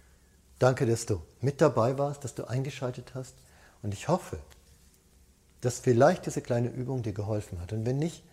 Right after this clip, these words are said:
ja, vielleicht geht's auch in dem Coaching. Such dir jemanden, der das kann. Und wenn du Coach bist, hey, wenn du Coach bist, dann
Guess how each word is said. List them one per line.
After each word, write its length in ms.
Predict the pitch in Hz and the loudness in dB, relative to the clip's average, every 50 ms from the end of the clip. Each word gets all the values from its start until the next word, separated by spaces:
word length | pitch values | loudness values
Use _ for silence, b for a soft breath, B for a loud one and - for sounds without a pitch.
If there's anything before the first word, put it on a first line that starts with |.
| b b b b b b b b b b - _ - | b b b b b b b b b b -20 _ -2
ja, 240 | - 123 147 165 - - - - - - _ _ _ _ _ _ _ _ _ _ - | 0 0 0 0 -4 -12 -20 -20 -20 -20 _ _ _ _ _ _ _ _ _ _ -2
vielleicht 400 | - 165 151 175 185 180 - - | 4 8 8 8 8 6 2 0
geht's 200 | - 160 - - | 0 0 0 0
auch 120 | - 117 | -2 -2
in 60 | 135 139 | 0 -2
dem 140 | 123 127 - | -2 -2 0
Coaching. 420 | - 127 123 120 - - 98 101 | 2 2 2 2 0 -6 -6 -4
Such 220 | 101 127 135 - | -4 -4 -4 -2
dir 100 | - 127 | -2 0
jemanden, 320 | 110 104 110 107 101 98 92 | 0 0 0 0 -2 -4 -4
der 120 | - 92 | -6 -6
das 220 | 90 92 - - - | -8 -8 -10 -10 -8
kann. 220 | - 101 92 92 | -8 -6 -6 -4
Und 140 | 95 98 98 | -4 -4 -2
wenn 120 | 113 127 | -2 -2
du 80 | 123 127 | -2 -4
Coach 420 | - - - 226 247 240 - - | -2 0 0 0 0 0 -4 -10
bist, 320 | - - 82 - - - - | -10 -10 -10 -12 -14 -12 -6
hey, 140 | - 151 135 | -2 0 2
wenn 120 | 120 127 127 | 2 0 0
du 80 | 127 | -2
Coach 280 | 123 - 120 120 - - | -2 -2 -2 -2 -4 -8
bist, 240 | - - - - - B B B B B B B B B - | -16 -16 -16 -16 -18 B B B B B B B B B 4
dann 320 | 143 135 147 165 185 | 4 4 4 4 0